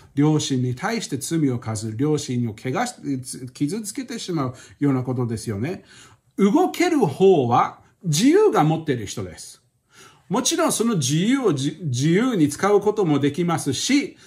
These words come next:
その反対側のノーのところにも行くことができるのですね。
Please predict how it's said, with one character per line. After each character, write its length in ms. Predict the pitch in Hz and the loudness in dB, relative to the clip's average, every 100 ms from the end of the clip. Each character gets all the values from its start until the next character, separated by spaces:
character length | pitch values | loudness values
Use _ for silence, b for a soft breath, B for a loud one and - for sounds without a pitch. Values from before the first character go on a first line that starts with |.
| B | B
そ 140 | - | -4
の 80 | 285 349 | 0 0
反 360 | - 302 330 330 | 2 0 0 -4
対 280 | - 339 330 | 0 0 2
側 300 | 320 311 302 | 2 2 0
の 140 | 285 | 2
ノ 340 | 262 330 381 | 2 2 2
ー 220 | 359 294 240 | 2 0 -2
の 60 | |
と 160 | 262 269 | -4 -6
こ 100 | 285 | -4
ろ 120 | 277 | -2
に 100 | 320 | 0
も 160 | 330 196 | 0 0
行 120 | 180 | -2
く 80 | - | -4
こ 120 | 202 | -6
と 100 | 165 | -4
が 160 | 123 120 | -2 -2
で 140 | 120 | -2
き 100 | 160 | 0
る 140 | 131 | -2
の 80 | 117 | -2
で 100 | 98 | -6
す 80 | 98 | -4
ね。 180 | 170 | -4